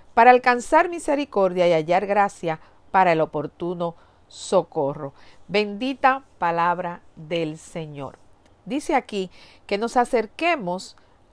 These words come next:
al trono de la gracia, que nos acerquemos a Jesús, al lugar santísimo, ¿verdad? Que lo podemos lograr por medio de la sangre de Cristo. Cristo,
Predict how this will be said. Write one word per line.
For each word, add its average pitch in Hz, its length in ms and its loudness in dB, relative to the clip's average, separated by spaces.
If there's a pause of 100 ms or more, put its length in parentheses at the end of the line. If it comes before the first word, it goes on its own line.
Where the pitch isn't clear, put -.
al 196 220 4
trono 277 500 0
de 190 140 0
la 156 140 0
gracia, 156 560 -4
que - 120 -14
nos 180 200 -8
acerquemos 226 760 -6
a 165 140 -6
Jesús, 151 600 -10 (440)
al 175 140 0
lugar 185 440 4
santísimo, 175 880 -8
¿verdad? 175 360 -2
Que 190 100 -6
lo 165 140 -4
podemos 185 420 -6
lograr 190 420 0
por 180 180 -6
medio 185 280 -6
de 196 100 -2
la 160 140 -2
sangre 202 400 -8
de 175 140 -8
Cristo. 202 500 -10
Cristo, 220 500 -12